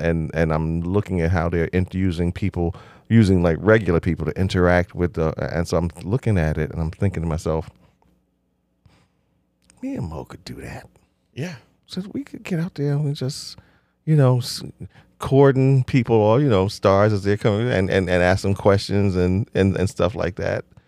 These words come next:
Speaker 1: and broadcast it and getting, set up a YouTube channel or something like that and, and broadcast it live. So that would be fun. That
Speaker 2: That'd be
Speaker 1: would be
Speaker 2: fun.
Speaker 1: fun. Matter of fact, whatchamacallit was there.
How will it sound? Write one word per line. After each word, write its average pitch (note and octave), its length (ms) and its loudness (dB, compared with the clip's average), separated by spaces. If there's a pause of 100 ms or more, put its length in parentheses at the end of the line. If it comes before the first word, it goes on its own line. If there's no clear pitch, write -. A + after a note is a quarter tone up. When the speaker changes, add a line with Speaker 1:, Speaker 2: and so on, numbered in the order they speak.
(300)
Speaker 1:
and F2 140 -2
broadcast F#2+ 580 2
it F2 100 -2
and F2+ 140 0
getting, F#2 300 0
set G2+ 220 4
up G2 60 2
a G2+ 40 4
YouTube G#2 560 4
channel F#2+ 360 2
or F2+ 80 4
something F#2 280 2
like F2+ 140 0
that G#2+ 180 -2
and, D#2 320 -4
and F#2 280 -2
broadcast F#2 680 2
it E2+ 100 -2
live. F2 540 0 (420)
So - 140 -14
that C4+ 220 0
would B3+ 140 -8
be B3+ 380 -6 (380)
fun. C3+ 360 -6 (800)
That A#2 200 -4
Speaker 2:
That'd - 40 -4
be C#3 60 -4 (100)
Speaker 1:
would - 20 0
be C3 60 -2
Speaker 2:
fun. C3+ 420 -2
Speaker 1:
fun. - 20 -6 (400)
Matter A#2+ 260 6
of B2 80 2
fact, D#3 120 2
whatchamacallit C#3+ 640 2
was G2+ 160 0
there. D#2 420 0